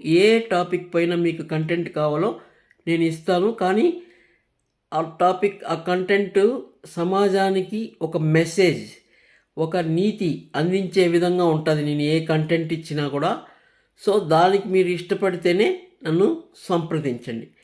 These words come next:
దయచేసి నా వీడియోస్కి కామెంట్స్ మాత్రం పెట్టడం మర్చిపోవద్దండి.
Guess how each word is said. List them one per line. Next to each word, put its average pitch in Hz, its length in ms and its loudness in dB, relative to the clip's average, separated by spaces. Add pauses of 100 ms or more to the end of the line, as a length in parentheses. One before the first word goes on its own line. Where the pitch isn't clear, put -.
(400)
దయచేసి 196 680 2
నా 165 200 0
వీడియోస్కి 185 720 2 (200)
కామెంట్స్ 180 480 0
మాత్రం 170 460 0 (600)
పెట్టడం 196 500 -2 (160)
మర్చిపోవద్దండి. 147 920 -2